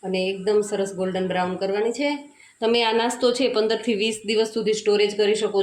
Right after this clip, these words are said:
છો. બાળકોને લંચ બોક્સમાં ભરવું હોય તો એ રીતે પણ એને ઉપયોગમાં લઈ શકો, કે બહાર ફરવા જવું હોય તો એક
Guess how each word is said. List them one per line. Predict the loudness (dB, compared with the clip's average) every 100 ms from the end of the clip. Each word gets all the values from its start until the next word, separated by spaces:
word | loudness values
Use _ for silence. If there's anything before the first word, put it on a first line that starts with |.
| 2
છો. | 0 0 -6 -20 _ -6
બાળકોને | -2 2 4 4
લંચ | 4 2 0
બોક્સમાં | 0 0 0
ભરવું | 2 4
હોય | 4 2
તો |
એ | 2 2
રીતે | 2 0 0
પણ | 2
એને | 2 2
ઉપયોગમાં | 0 0 0
લઈ | 0 0
શકો, | -2 -4 -4 -4
કે | -4 -2 0
બહાર | -2 -2
ફરવા | -4 -2 0 4
જવું | 4 4
હોય | 2 0 -6 -20 -20 _
તો | 2 4 4 0
એક | -2